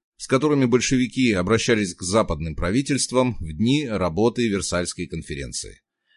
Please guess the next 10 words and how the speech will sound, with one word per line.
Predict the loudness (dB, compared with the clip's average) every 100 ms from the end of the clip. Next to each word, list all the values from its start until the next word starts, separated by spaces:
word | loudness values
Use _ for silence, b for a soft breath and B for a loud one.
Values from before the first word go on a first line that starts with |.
| _
Москва | 0 0 4 2 2
предлагала | 0 0 0 2 2
всем | 2 2 2 2
державам | 2 2 2 2 2
Антанты, | 0 -2 2 2 2 0 -2
Англии, | 0 0 0 0 -2
Франции, | 2 4 4 2 0 -2
Соединенным | 0 2 2 2 2 2
Штатам | 2 2 2 0 -2
Америки, | -2 2 4 2 2 0